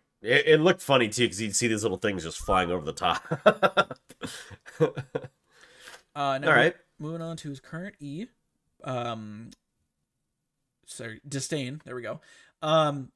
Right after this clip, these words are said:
Speaker 2: active, Urgot grants himself a shield for four seconds. After the cast time, Urgot dashes in the target direction, though not through terrain, dealing physical damage to enemies he passes through,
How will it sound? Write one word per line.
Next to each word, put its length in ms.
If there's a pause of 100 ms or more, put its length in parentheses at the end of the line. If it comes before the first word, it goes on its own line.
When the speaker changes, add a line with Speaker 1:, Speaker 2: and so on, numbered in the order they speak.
Speaker 2:
active, 540 (100)
Urgot 380
grants 300
himself 340
a 100
shield 420
for 160
four 360
seconds. 640 (500)
After 280
the 100
cast 280
time, 240
Urgot 420
dashes 520
in 340
the 120
target 300
direction, 420 (440)
though 460
not 380
through 160
terrain, 480 (100)
dealing 300
physical 320
damage 420
to 180
enemies 400
he 140
passes 480
through, 300